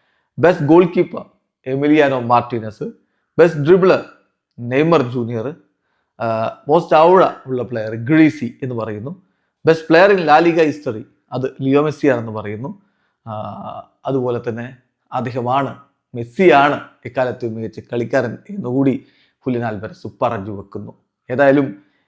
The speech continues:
ഹുലിൻ ആൽവരസിൻ്റെ ബെസ്റ്റ് കാറ്റഗറിയിൽ മെസ്സി,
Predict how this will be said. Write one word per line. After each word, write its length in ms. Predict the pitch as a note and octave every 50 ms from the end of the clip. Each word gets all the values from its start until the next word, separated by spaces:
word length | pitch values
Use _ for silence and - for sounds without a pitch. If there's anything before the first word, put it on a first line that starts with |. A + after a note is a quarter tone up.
| _ _ _
ഹുലിൻ 160 | C#3 C#3+ C3+ C#3 C3+
ആൽവരസിൻ്റെ 560 | C3+ B2+ C3 B2 C3 B2 - C3 B2 C3 A#2+ - - - _ _ _ _ _ _ _ _ _ _ _ _
ബെസ്റ്റ് 360 | B2+ A#2+ C#3+ C3+ C#3 - - D#3 C3+
കാറ്റഗറിയിൽ 440 | C#3 B2+ G#2 C3 B2 A#2+ A2+ A#2+ A#2+ A#2 A2+
മെസ്സി, 340 | B2+ B2+ B2 - - C#3 C3